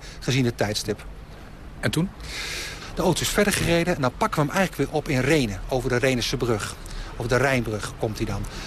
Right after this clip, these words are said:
Speaker 1: Gaat hij linksaf richting Leersum. En dan komt er een belangrijk moment, want dan hebben we camerabeeld van de Rijksstraatweg in Leersum. Daar zien we de auto rijden, maar wat nog veel belangrijker is, er rijdt de auto achter de auto van de vader.
Speaker 2: Hoe laat?
Speaker 1: Dat is ongeveer tegen twee uur 's nachts.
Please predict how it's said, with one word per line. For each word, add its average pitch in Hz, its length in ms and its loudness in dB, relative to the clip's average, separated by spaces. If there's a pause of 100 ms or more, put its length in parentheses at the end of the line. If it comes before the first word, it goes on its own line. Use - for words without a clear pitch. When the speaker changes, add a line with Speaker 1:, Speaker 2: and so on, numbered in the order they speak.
Speaker 1:
Gaat 160 200 2
hij 135 100 4
linksaf 175 540 2
richting 139 280 0
Leersum. 131 460 4 (340)
En 135 100 0
dan 170 140 4
komt 160 160 0
er 139 80 2
een 143 80 2
belangrijk 139 340 4
moment, 143 320 2
want 127 140 -2
dan 165 160 0
hebben 139 200 0
we - 60 -8
camerabeeld 175 640 4
van 160 140 0
de 147 60 2
Rijksstraatweg 151 840 2
in 143 100 -2
Leersum. 131 400 2 (360)
Daar 190 240 4
zien 208 140 6
we 180 60 4
de 156 60 2
auto 160 240 4
rijden, 139 420 4
maar 131 100 0
wat 120 120 -2
nog 120 120 -10
veel 147 140 2
belangrijker 165 480 2
is, 170 160 2 (240)
er 196 100 4
rijdt 131 220 2
de 151 180 0
auto 175 240 0 (140)
achter 180 340 0
de 127 60 -4
auto 135 220 -2
van 123 120 -2
de 113 60 2
vader. 101 360 0
Speaker 2:
Hoe 110 100 0
laat? 127 260 0 (500)
Speaker 1:
Dat 123 100 0
is - 60 -4 (120)
ongeveer 190 320 2
tegen 160 260 2
twee 147 240 4
uur 117 100 0
's - 100 -4
nachts. - 360 -4